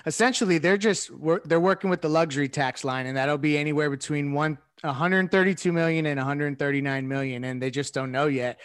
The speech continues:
So essentially, they're working with somewhere between fifty, fifty-five million to, um, avoid lu-, the luxury tax and pay all these guys. So Goran would be one. So you would hope they could get him for somewhere in the neighborhood of,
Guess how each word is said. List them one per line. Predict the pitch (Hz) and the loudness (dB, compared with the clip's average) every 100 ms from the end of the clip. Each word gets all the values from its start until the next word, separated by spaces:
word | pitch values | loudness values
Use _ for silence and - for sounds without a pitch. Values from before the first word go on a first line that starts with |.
| - - | -20 -18
So | - 160 | -2 0
essentially, | 156 180 180 - 170 | 2 2 0 2 2
they're | 156 147 | 4 2
working | 151 156 151 147 | 2 0 -2 0
with | 147 143 - | 0 -2 -2
somewhere | 165 160 160 147 | -2 0 0 -2
between | 143 - 151 147 139 | -4 -4 -2 -2 -4
fifty, | - 160 156 151 | 0 0 0 -2
fifty-five | 143 143 147 - 147 139 | 0 -2 -4 0 0 0
million | 143 151 143 139 135 - - - | -2 -2 0 -2 -6 -12 -20 -12
to, | - 143 139 139 135 - - _ - | -4 0 0 0 -4 -10 -20 _ -4
um, | 135 131 131 123 _ - | -2 -2 -6 -14 _ -6
avoid | 147 123 170 190 180 | -6 0 4 6 4
lu-, | 180 190 | 2 0
the | 160 165 | 0 2
luxury | 170 143 147 139 | 2 2 -2 -2
tax | 151 131 131 - - | -2 -2 -2 -6 -8
and | 147 147 | -6 -6
pay | - 175 180 | 0 2 4
all | 151 147 | 4 2
these | 139 120 | 0 -4
guys. | 139 127 120 | -2 -2 -2
So | - 139 | -4 -4
Goran | 127 156 160 165 | -2 0 2 2
would | 160 | 2
be | 185 | 2
one. | 180 160 147 147 - - - | 2 2 0 -2 -4 -14 -2
So | 160 | 2
you | 160 | 4
would | 160 170 | 4 4
hope | 208 | 4
they | 202 160 | 4 0
could | 139 | 0
get | 151 | 0
him | 147 | 0
for | 139 135 | -4 -4
somewhere | - 175 170 | -2 0 0
in | 143 | 0
the | |
neighborhood | 139 139 139 143 143 | 0 0 0 0 0
of, | 131 | -2